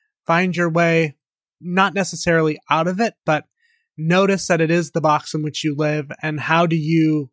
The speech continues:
live in it and work through it, right? I think that for a lot of progressive Christians, they're using this because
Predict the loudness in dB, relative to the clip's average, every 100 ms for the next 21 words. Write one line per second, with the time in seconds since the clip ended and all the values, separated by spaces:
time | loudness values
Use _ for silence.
0 | -8 -2 0 0 -2 0 -2 -4 -6 -2
1 | -2 -2 -4 -2 -2 -2 -4 0 0 -2
2 | -10 -18 _ _ 0 0 -4 _ _ _
3 | -2 -2 -2 -4 0 0 0 -2 -2 0
4 | 2 0 0 -4 -2 2 2 0 -6 -4
5 | -2 0 0 0 0 0 0 0 2 0
6 | 0 -2 -2 -2 -2 2 0 0